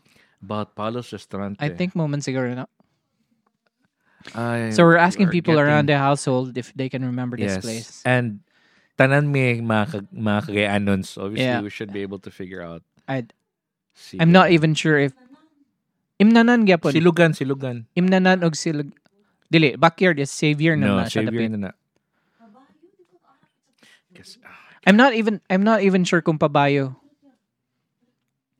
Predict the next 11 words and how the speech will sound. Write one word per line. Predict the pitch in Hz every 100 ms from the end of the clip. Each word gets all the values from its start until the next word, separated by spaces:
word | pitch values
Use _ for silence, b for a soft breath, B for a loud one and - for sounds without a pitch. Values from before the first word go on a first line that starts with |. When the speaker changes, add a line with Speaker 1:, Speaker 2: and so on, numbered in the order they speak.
| _ b b b _
Speaker 2:
I'm | 170 180
not | 196
even | 185 175 170
sure | 175
kung | 160 151
pabayo | 147 139 143 151 131
ang | 139
saktong | 135 - 147 135
nga | 127 120
ngalan | 117 120
gani. | 120 113